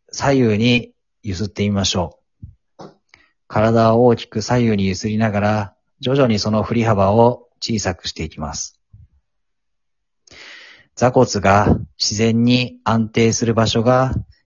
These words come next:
皆様の重心が安定する場所です。下半身をしっかりと安定させてあげましょう。次に背骨を伸ばしていきます。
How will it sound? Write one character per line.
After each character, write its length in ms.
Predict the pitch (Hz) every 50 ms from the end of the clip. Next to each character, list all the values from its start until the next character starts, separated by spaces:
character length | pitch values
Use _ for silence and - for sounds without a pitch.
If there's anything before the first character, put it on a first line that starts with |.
| _ _
皆 220 | - 92 95 104
様 300 | 101 - 98 90 87 87
の 400 | 87 90 95 107 110 117 - - _ _ _ _ _ _ _ _ _ _ _ _ _ _ _ _ _ _ _ _ _ _ _ _ _ _ _ _ _ _ _ -
重 240 | - 98 107 107
心 260 | 98 - 104 95 95 98
が 300 | 104 107 113 110 - -
安 200 | - 98 101 98
定 200 | - - 104 98
す 120 | 95 -
る 80 | 104 104
場 120 | 95 101
所 120 | 95 - 95
で 120 | 95 92
す。 220 | 82 - - - _ - - - _ _ _ _ _ _ _ _ _
下 140 | - - 98
半 220 | 87 - 107 104 98
身 320 | 92 - - 87 85 95
を 220 | 113 123 131 - -
し 180 | - - - -
っ 40 | _
か 140 | - 127
り 120 | 120 107 95
と 320 | - - 123 127 127 - -
安 200 | - 92 92 90
定 160 | - 95 95
さ 140 | 90 - 90
せ 140 | 87 95 95
て 80 | -
あ 60 | 92 90
げ 100 | 90 92
ま 140 | 90 90
し 100 | 87 - 95
ょ 220 | 85 78 76 - _
う。 40 | - - 92 90 - - - - - - _ _ _ _ _ _ _ _ _ _ _ _ - - - - - - _ -
次 340 | - - 104 101 113 113
に 360 | 104 101 98 98 101 98 - _ _
背 220 | - - 101 98
骨 300 | 90 101 107 110 113 110
を 160 | 113 117 120
伸 140 | 110 104 101
ば 140 | 98 113 117
し 60 | 110
て 120 | - - 95
い 60 | 85
き 120 | - 82
ま 140 | 78 80 76
す。 240 | - - - -